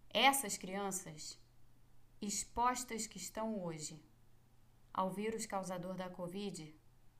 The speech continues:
terão uma resposta imune bem mais estabelecida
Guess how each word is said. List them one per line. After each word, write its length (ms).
terão 580
uma 220
resposta 600
imune 480
bem 440
mais 360
estabelecida 1120